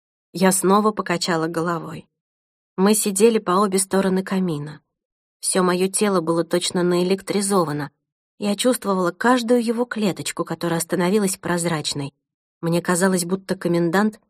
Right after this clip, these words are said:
видит меня насквозь. Все знает, все контролирует. Я прислушалась к звучащим в отдалении голосам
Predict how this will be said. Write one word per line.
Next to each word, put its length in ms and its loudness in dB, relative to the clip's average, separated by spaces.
видит 320 2
меня 220 2
насквозь. 600 -4
Все 320 2
знает, 540 -2
все 340 0
контролирует. 960 -2
Я 160 2
прислушалась 680 0
к 80 -6
звучащим 640 -2
в 60 -8
отдалении 520 2
голосам 560 2